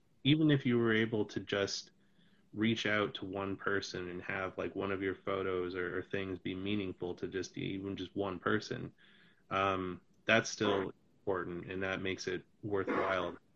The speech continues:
You created that image and you shared that image, or you, you created that piece of art and you put it out there, or you made a, a vulnerable post about how you were feeling and, um, someone saw it and it resonated with them. You know,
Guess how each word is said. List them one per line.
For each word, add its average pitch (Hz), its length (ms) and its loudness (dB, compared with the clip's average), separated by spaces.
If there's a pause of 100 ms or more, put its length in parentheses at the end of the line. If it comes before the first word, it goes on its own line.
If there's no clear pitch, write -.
You 95 240 -6
created 95 480 0
that 92 200 0
image 90 320 -4
and 92 120 -4
you 90 80 -4
shared 92 300 -2
that 90 200 -2
image, 90 400 -6
or 90 160 -4
you, 90 320 -4
you 95 140 -8
created 95 400 0
that 92 180 -4
piece - 240 -4
of 92 100 -6
art 92 200 0
and 90 100 -6
you 90 60 -6
put 92 200 -6
it 90 100 -4
out 92 240 0
there, 90 340 -4 (520)
or 92 560 2
you 92 300 0
made 95 200 0
a, 92 140 0 (140)
a 95 140 -6
vulnerable 98 400 0
post 95 400 0
about 90 220 -4
how 95 140 -4
you 95 160 0
were 90 60 0
feeling 90 560 -2
and, 90 280 -6 (480)
um, 90 280 0
someone 95 380 0
saw 95 360 2
it 90 220 -2 (160)
and 90 100 -2
it 92 60 -6
resonated 90 520 -2
with 92 180 -6
them. 87 300 -8 (1000)
You 98 140 2
know, 90 200 0